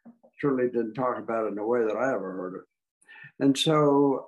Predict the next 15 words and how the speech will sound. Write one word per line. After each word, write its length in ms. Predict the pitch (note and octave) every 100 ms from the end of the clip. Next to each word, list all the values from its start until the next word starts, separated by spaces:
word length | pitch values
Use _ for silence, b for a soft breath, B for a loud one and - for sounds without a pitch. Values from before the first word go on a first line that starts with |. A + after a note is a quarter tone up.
| -
I 360 | C3 C#3 D3+ D3
assumed 560 | C#3 C3+ D#3 D3 C3+ B2
everyone 540 | B2+ C3 B2 B2 A#2+
had 200 | B2 C#3
good 200 | D3+ C3+
mental 320 | A#2+ A2 G#2+ A2
health 300 | A2 - -
if 140 | -
I 100 | A#2
gave 260 | A2+ A2+ A2
it 180 | G#2+
any 120 | A#2 A2+
thought 320 | A#2 G#2 G2
at 100 | G#2+
all. 340 | A2 G#2 -